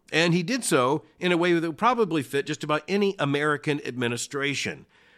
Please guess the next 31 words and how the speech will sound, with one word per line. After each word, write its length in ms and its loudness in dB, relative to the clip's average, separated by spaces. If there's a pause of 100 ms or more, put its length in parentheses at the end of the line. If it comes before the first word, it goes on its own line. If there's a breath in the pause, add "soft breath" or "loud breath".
(160 soft breath)
But 260 4
the 80 -8
big 180 0
concern 440 0
on 100 2
the 60 0
part 240 -2
of 100 -4
conservatives 880 0
is 140 2
that 160 -6
the 80 -2
president 560 -2 (200)
would 520 -2
represent 580 -2
a 120 0
weak 400 -2
figure 560 -2
who 100 -2
would 180 -2
play 320 -4
a 80 -2
weak 360 -4 (120)
hand 460 -4 (520 soft breath)
over 260 6
against 480 -2 (200)
a 60 0
far 240 2
stronger 760 2
leadership 460 -2
model 400 -2